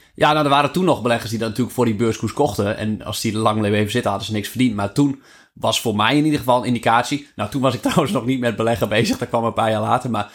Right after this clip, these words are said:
als je dat terugkijkt, dan kun je zien: ja, een koerswinstverhouding voor,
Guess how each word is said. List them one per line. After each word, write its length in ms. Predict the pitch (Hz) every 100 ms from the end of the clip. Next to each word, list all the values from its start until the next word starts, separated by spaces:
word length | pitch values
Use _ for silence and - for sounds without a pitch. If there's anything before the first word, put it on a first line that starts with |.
| - - -
als 160 | - -
je 60 | 117
dat 140 | 110
terugkijkt, 480 | 127 147 - 139 139
dan 120 | 113
kun 140 | 135
je 80 | 127
zien: 260 | 120 120 - - -
ja, 160 | -
een 80 | 107
koerswinstverhouding 720 | - 131 120 131 - 127 127 110
voor, 300 | 117 107